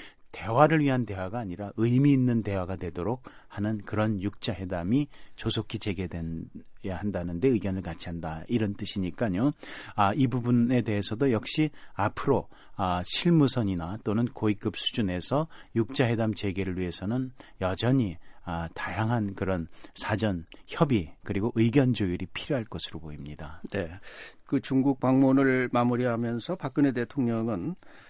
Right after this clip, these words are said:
Speaker 2: 이 독일에서의 경우처럼 통일을 하는 데는 그 주변국들이 많은 도움을 줬다, 아, 그랬는데, 에, 그래서 이제 중국도, 어, 그런 그 비슷한, 음, 그런 그 행동을 좀 해줬으면 좋겠다는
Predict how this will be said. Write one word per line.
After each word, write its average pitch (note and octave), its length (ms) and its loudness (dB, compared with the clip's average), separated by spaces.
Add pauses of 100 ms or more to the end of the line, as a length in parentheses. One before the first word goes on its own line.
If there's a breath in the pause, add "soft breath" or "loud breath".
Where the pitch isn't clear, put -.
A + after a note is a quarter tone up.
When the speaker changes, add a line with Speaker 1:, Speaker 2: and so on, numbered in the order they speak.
(140 loud breath)
Speaker 2:
이 G2+ 280 -6
독일에서의 C3 800 4
경우처럼 A#2 560 -2
통일을 D3+ 380 2
하는 G#2+ 260 -6
데는 B2+ 240 -4
그 F3 80 -4
주변국들이 A#2+ 680 0
많은 A2 280 0
도움을 G#2+ 320 -2
줬다, G2 640 -6
아, G2 120 -8
그랬는데, G2+ 600 -6 (480 loud breath)
에, G#2 160 -4
그래서 B2 280 -4
이제 A2+ 120 -4
중국도, C#3+ 920 6
어, A2 380 -2
그런 A#2 400 -2
그 G#2 180 -6
비슷한, A#2 720 -6
음, G2+ 300 -6
그런 G#2 360 -8
그 G2 240 -12
행동을 A#2+ 320 -4
좀 A2 120 -6
해줬으면 B2+ 400 -6
좋겠다는 G#2 480 -6